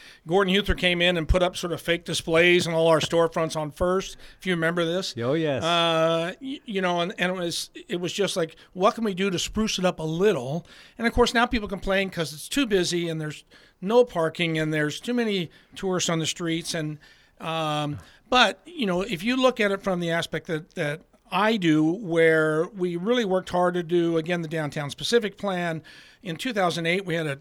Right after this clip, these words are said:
Speaker 1: you know, horrible downturn in the economy where we had to sit down and say, "Okay, what are we cutting and what can we do?"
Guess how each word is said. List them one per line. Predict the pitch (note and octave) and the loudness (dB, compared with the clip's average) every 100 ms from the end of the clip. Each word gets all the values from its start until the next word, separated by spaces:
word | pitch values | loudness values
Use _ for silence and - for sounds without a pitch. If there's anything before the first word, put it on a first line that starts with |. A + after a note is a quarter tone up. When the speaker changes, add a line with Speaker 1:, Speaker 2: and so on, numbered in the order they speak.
| _ | _
Speaker 1:
you | C4 D3+ | -10 -8
know, | C#3 | -4
horrible | F3 G3+ F3 | -2 0 0
downturn | E3+ E3+ E3 F3 | -2 -2 -2 -2
in | D#3+ | -2
the | D3+ | -4
economy | - F#3+ F#3 F#3 F3 | -4 -2 0 2 0
where | D#3+ D#3 | -2 -2
we | F3+ F#3 | 0 0
had | E3 | 0
to | D#3 | -4
sit | G3+ | -6
down | F3 D#3+ E3 D#3 | -4 -4 -2 -2
and | D3 | -2
say, | E3+ D#3 | -2 -2
"Okay, | D#3+ D#3+ | -2 -4
what | D#3 F3+ | -2 0
are | G3 | 0
we | F3 | -2
cutting | - F3 E3+ E3+ | -2 -4 -2 -2
and | D3+ | -4
what | D3+ F3+ | -6 -8
can | F3 | -10
we | D#3+ | -8
do?" | D#3 E3+ E3 D#3+ | -2 0 0 0